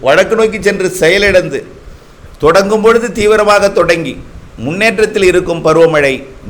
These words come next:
ஜூலை பதினைந்து வரை முன்னேற்றத்தில் இருக்கும். ஜூலை பதினைந்து வரை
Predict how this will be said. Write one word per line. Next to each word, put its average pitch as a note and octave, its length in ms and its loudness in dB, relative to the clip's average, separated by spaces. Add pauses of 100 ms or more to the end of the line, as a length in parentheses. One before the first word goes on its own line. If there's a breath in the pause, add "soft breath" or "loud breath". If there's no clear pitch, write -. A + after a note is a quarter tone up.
ஜூலை F#3+ 260 0 (100)
பதினைந்து D#3 380 -4
வரை C#3+ 140 0 (120)
முன்னேற்றத்தில் F3 580 -4
இருக்கும். A#2 320 -8 (960)
ஜூலை G3+ 280 2 (120)
பதினைந்து F3 420 0
வரை E3+ 180 4